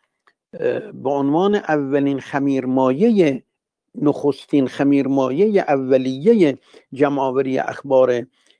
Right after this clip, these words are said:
کربلای امام حسین علیه السلام و شهادت امام حسین و مقدماتش، یعنی از اول بیعت خواستن از امام حسین علیه السلام در مدینه منوره و بعد هجرت امام حسین علیه السلام از مدینه به مکه مکرمه و بعد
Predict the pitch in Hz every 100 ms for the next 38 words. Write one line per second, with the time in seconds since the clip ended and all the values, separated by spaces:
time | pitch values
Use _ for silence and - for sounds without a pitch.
0 | _ 131 123 120 123 123 120 117 117 107
1 | 104 - 120 110 110 107 101 - 214 214
2 | 202 - 202 233 254 - 170 156 135 127
3 | - 226 208 180 170 147 165 165 220 214
4 | 175 143 160 156 160 147 147 135 156 151
5 | 147 _ _ _ - 135 139 131 - -
6 | 131 - - 214 220 190 185 180 170 151
7 | 180 170 170 160 147 170 170 160 156 151
8 | 156 143 151 151 151 147 147 143 139 143
9 | 135 131 127 160 143 135 123 151 202 196
10 | 165 - _ _ - 156 151 127 139 156
11 | 147 143 143 131 147 143 143 139 143 139
12 | 143 143 135 139 139 - 147 135 131 147
13 | 131 139 143 139 123 147 151